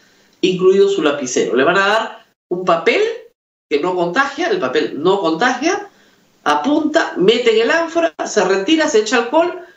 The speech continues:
y acabó su participación en ese local. Así que las medidas están tomadas para que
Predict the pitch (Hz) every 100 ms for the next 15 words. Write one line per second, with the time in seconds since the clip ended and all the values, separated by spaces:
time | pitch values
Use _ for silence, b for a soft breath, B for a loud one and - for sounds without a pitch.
0 | B _ - 214 196 190 208 214 - -
1 | 196 196 185 180 175 160 156 160 170 160
2 | 143 147 151 147 110 - - - B B
3 | B B - 170 226 202 - 233 233 -
4 | - - 170 170 185 240 302 220 220 208
5 | 208 202 233 240 320 - 170 147 143 -